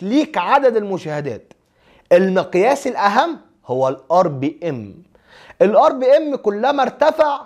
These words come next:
كلما زادت ارباحك، وكالة الشهد. صدقني، هفهم حضرتك بشكل اسهل. قناة حضرتك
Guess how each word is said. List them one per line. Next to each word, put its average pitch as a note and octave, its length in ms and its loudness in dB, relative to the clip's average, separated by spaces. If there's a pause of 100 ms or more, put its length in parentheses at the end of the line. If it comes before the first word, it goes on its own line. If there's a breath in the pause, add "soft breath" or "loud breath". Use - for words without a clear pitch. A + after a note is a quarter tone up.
(320)
كلما B2+ 420 -8
زادت C3 360 -6
ارباحك، A2+ 460 -8 (180)
وكالة A2+ 340 -6
الشهد. - 380 -10 (640)
صدقني، G#2+ 640 -4 (580 loud breath)
هفهم F#3+ 380 2
حضرتك C3+ 460 2
بشكل G#2+ 440 -6
اسهل. - 360 -14 (680 loud breath)
قناة G3 200 4
حضرتك F#3+ 680 2